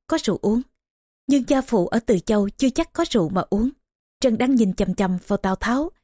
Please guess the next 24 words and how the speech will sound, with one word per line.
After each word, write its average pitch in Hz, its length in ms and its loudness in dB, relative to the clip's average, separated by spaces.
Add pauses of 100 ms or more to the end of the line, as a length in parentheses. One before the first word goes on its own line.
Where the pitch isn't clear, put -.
(200)
tiếp 359 200 4
tục 220 220 -2
thăm 202 180 0
dò: 175 280 -2 (1000)
"Lẽ 208 140 2
nào 269 200 2
Minh 196 160 2
Công 214 280 0
không 262 220 0
muốn 269 140 4
lấy 269 200 2
Từ 196 120 2
Châu 214 320 0 (320)
cùng 226 220 2
gia 285 120 2
phụ 190 260 0
luận 190 240 0
bàn 208 200 0 (120)
việc 214 180 -2
cũ 196 180 2
nước 247 200 -2
Bái, 269 280 -2 (460)
cùng 196 240 2
nhau 208 280 0